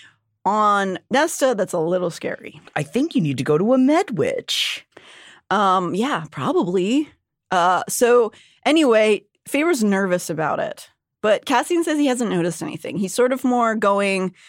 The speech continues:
Speaker 1: "Ugh, I don't know. Urgh, she's just being difficult. I keep trying," he,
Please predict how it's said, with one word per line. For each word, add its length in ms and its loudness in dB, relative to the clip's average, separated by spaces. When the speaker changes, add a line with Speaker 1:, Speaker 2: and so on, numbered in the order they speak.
Speaker 1:
"Ugh, 420 2
I 160 2
don't 220 2
know. 280 0
Urgh, 540 0
she's 380 -6
just 360 -2
being 380 0
difficult. 800 -4
I 80 -4
keep 220 -2
trying," 380 0
he, 180 -4